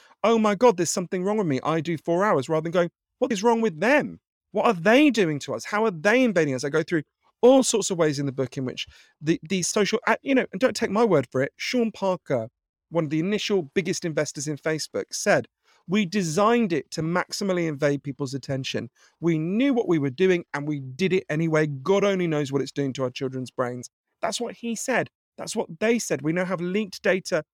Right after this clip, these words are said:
from within Facebook. They know the harm they're doing. They're never gonna stop unless we make them. But we can make them. There are all sorts of times in history when groups have been doing harmful things.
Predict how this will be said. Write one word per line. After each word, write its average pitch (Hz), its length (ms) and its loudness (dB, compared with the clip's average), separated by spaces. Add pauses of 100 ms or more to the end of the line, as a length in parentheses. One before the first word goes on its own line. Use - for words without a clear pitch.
(200)
from 185 140 -2
within 240 440 0
Facebook. 220 560 -4
They 170 140 -2
know 214 580 2
the 220 120 4
harm 147 280 0
they're 120 140 0
doing. 117 320 -4 (340)
They're 196 120 0
never 208 420 2
gonna 202 180 0
stop - 360 -6
unless 135 320 -2
we 156 380 -4
make 170 360 0
them. - 260 -12 (380)
But - 140 -6
we 214 140 0
can 277 400 0
make 151 220 0
them. 131 140 -4
There 127 100 0
are 131 100 -2 (200)
all 262 200 4
sorts - 300 -6
of 160 80 -8
times 143 300 -6
in 135 80 -4
history 127 440 -6 (320)
when 147 160 -2
groups 208 360 -2
have 156 100 -6
been 151 120 -2
doing 143 220 0
harmful 214 560 -2
things. 135 400 -4